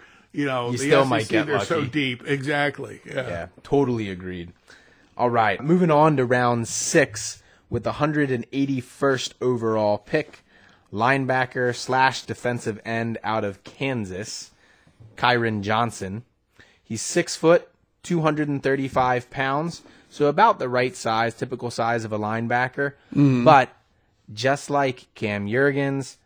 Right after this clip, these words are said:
Speaker 2: just like Jordan Davis, he is incredibly fast for his position. Runs a four four flat,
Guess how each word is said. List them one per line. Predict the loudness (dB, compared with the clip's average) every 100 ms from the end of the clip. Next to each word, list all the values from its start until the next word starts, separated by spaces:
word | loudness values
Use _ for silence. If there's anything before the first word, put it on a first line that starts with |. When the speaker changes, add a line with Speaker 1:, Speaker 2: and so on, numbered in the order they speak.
| _
Speaker 2:
just | -6 -6 -4
like | -4 -4
Jordan | -2 -2 -2 -2
Davis, | -2 0 0 -4 -8 -18 _ _
he | -4 -2
is | 0
incredibly | -4 -4 -2 0 0 -4 -6
fast | -6 -2 -2 -2 -6 -14 _
for | -12 -8
his | -6 -8
position. | -12 -10 -10 -12 -16 -18 _ _ _ -8
Runs | -4 -4
a | -4
four | -6 0 4 4 4 0
four | -10 -14 -4 -2 0 -2 -10 _
flat, | _ -8 -2 0 0 -4